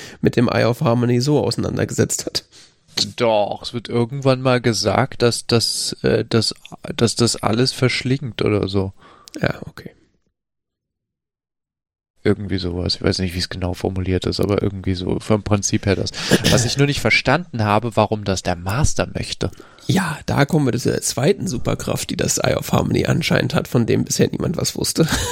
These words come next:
Speaker 1: <laughs> Anscheinend
Speaker 2: Weil der
Speaker 1: kann man damit
Speaker 2: Master ist doch, ja?
Speaker 1: Also der Master ist daran interessiert, den Körper vom Doktor zu übernehmen, weil er selber keinen Dok-, äh, kein, keinen Körper mehr hat.
Speaker 2: Ja, genau. Und, und das wird im Film, äh, so,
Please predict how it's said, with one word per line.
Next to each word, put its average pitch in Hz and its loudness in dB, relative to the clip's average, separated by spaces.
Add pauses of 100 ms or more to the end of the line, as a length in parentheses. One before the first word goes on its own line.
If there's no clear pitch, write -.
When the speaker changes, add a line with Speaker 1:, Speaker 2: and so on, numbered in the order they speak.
(380)
Speaker 1:
<laughs> - -18
Anscheinend 120 2
Speaker 2:
Weil 113 4
der 107 4
Speaker 1:
kann - 4
man 151 4
damit - 4
Speaker 2:
Master - 2
ist - -2
doch, 139 2 (560)
ja? 113 0 (460)
Speaker 1:
Also 127 4
der 113 2
Master 135 2
ist 175 -2
daran 156 2
interessiert, 170 0
den 147 4
Körper 147 2
vom 156 2
Doktor 131 2
zu 117 0
übernehmen, 95 2
weil 85 2
er 90 4
selber 113 2
keinen 156 2
Dok-, - -2
äh, 143 4
kein, 139 2
keinen 151 2
Körper 139 2
mehr 104 0
hat. - 0 (1000)
Speaker 2:
Ja, 131 2
genau. 143 0
Und, 117 -4
und 120 -2
das - -2
wird 131 2
im 131 -2
Film, 156 0
äh, 143 4
so, 139 2